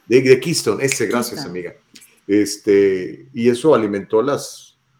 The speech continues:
Speaker 1: ahora sí que los sueños guajiros, eh, expansionistas, imperialistas de este señor, eh, chaparrín de, de Putin, ¿no?
Speaker 2: Pues ni tan chaparrín,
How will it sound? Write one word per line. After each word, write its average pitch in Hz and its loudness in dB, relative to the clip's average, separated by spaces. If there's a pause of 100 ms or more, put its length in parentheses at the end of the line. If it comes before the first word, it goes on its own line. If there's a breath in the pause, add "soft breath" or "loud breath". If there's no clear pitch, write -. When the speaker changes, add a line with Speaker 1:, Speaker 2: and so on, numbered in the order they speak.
Speaker 1:
ahora 120 -2
sí 135 -8
que 139 2
los 101 -6
sueños 131 -2
guajiros, 131 -6
eh, 98 -12
expansionistas, 120 -8 (320)
imperialistas 113 -4
de 98 -6
este 104 -12
señor, 104 -6
eh, 95 -20
chaparrín 104 -8
de, 90 -6
de 95 -12
Putin, 127 -16
¿no? 151 -20 (680 loud breath)
Speaker 2:
Pues 202 -8
ni 185 -10
tan 170 -8
chaparrín, 160 -12